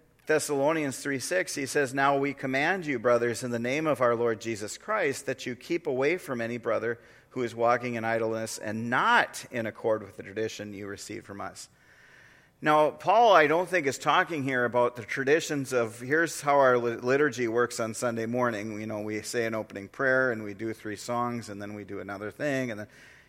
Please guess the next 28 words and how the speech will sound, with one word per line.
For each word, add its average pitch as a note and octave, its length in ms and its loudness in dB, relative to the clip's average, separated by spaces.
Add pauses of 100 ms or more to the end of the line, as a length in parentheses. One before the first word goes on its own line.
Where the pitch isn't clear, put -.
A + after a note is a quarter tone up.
he's A#3 220 -6
not D#3 200 4
talking A#2+ 160 4
about G#2 200 -4
that. C3+ 360 4 (200)
He's A#3 340 -2
talking B2+ 440 2
about A2+ 340 0
the A2+ 80 -8
traditions C#3 640 -2
that A#2 160 2
were G#2+ 100 -4
taught, E3+ 560 2
that B2 140 0
is, B2 480 0 (100)
the B2+ 100 -10
teachings F#3 800 -4
you G2+ 120 -6
were F#2+ 100 -6
taught, D#2+ 400 -14 (600)
the B2+ 140 -2
scripture B2+ 880 -2
that G#2 160 0
you G#2 140 -6
were F#2+ 120 -6
taught. F2+ 400 -12 (720)
And A#2+ 260 -2
so A#2 440 2